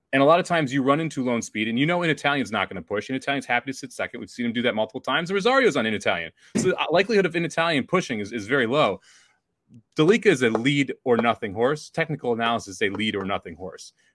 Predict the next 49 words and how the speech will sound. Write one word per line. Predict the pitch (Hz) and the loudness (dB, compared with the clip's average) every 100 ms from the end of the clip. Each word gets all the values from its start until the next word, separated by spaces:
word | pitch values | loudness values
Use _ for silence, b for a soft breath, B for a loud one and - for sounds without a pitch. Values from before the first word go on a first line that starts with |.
| _ | _
That, | 113 143 - | 2 2 2
to | 139 | 0
me, | 127 | 0
is | 110 | 0
where | 104 | 0
you | 104 98 | -2 0
have | 98 | -4
the | 92 | -4
problem | 107 98 | -4 -4
with | 92 | -4
Technical | - 101 98 95 | -6 -6 -6 -6
Analysis. | 95 92 92 | -4 -6 -8
I | 101 | -6
think | 131 | -4
you're | 135 | 0
gonna | 131 120 | 0 0
get | 101 143 - | 2 0 0
pace | 131 117 | -4 -2
pressure | 120 104 104 | -4 -4 -6
from | - 104 | -8 -8
the | 95 | -4
five. | - 120 110 95 | 2 4 4 2
That | 113 113 | 0 0
makes | 98 | -4
it | 104 | -6
a | |
lot | 92 110 110 | -2 0 0
harder | 113 104 | 0 -4
for | - | -6
the | 98 | -10
one | 104 110 | -6 -4
to | 98 | -4
be | 104 | -6
able | 90 | -8
to | 95 | -6
win. | 110 139 110 B B B | 0 0 -2 B B B
I | 131 | 2
think | 190 | 4
it | 190 | 2
means | 175 151 | 2 0
that | 139 | -2
the | 107 | -4
six | - 185 | 0 0
horse | - 135 | 2 0
is | 101 | -2
pretty | - 151 | -4 0
much | 127 90 | 0 0
guaranteed | 135 131 120 - 117 98 | 2 2 0 -2 -4 -4
third, | - 107 80 | -4 -4 -4